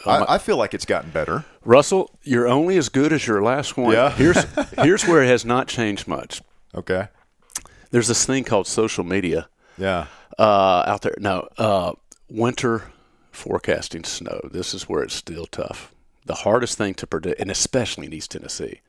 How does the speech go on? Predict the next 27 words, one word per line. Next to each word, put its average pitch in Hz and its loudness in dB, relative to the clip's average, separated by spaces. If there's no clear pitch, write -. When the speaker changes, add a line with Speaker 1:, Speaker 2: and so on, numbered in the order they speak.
Speaker 1:
it's - -6
just - -2
snow's 101 2
a 87 -10
different 85 -4
animal. 80 -10
It's, - -16
it 82 -14
can - -10
rain 90 -8
any 90 -8
day 87 -6
of 85 -10
the 87 -6
year, 147 -2
and 165 -6
snow, 170 -2
it's - -8
gotta 156 -4
be 69 -8
just - -12
right. - -2
And 104 -8
in 139 0
between, - -4
the 110 0
topography 104 -2